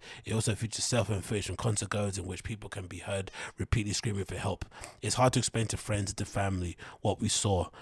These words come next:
and what we actually went through. And I think the documentary will give people a lot of opportunity if you weren't there to understand," said Frank Alvarez, who attended the concert but does not appear in the film. "The film highlights what concert goers experienced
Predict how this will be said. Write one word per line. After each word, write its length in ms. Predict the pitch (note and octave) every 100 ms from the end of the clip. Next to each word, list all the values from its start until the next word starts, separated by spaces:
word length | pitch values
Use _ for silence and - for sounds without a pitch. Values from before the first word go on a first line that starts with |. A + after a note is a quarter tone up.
| -
and 100 | G2+
what 160 | G2 G#2+
we 160 | G#2 G2+
actually 320 | G2 - G2+
went 240 | F#2+ F#2+
through. 260 | - F2+ D#2 - - -
And 100 | G2+
I 60 |
think 280 | G2 B2 A2+
the 60 | G#2
documentary 680 | G#2 - A2 A2+ - - F#2+
will 220 | F#2+ F#2
give 240 | - G#2+
people 480 | - A2 G2 G2 G2 - - -
a 60 | G2
lot 240 | G#2 A2
of 160 | G2+ F#2+
opportunity 140 | F#2 G2 B2 G#2 F#2+ G#2 F2 G#2
if 120 | G#2+
you 120 | A2
weren't 300 | G2+ G#2 G2
there 180 | - G2+
to 160 | - F2+
understand," 580 | F2+ - A2 F2+ F2 -
said 340 | - - G2 -
Frank 440 | - G#2 G2 - -
Alvarez, 600 | G2 F2+ F2+ F2 F2+ - - -
who 100 | -
attended 380 | G2 - G#2 G2
the 80 | F2+
concert 460 | - G2 - G2+
but 160 | F2+ F2
does 200 | F#2 -
not 120 | G#2
appear 220 | F#2+ - F2
in 60 |
the 60 | E2+
film. 280 | - A#2+ - - - - -
"The 60 | A2+
film 240 | - B2
highlights 600 | A#2+ A#2+ A2+ A2 A2+ -
what 220 | G2+ G#2+
concert 360 | - A2+ G2+ F#2
goers 240 | G2 F#2+
experienced 600 | F#2+ - - C#3 B2+ A#2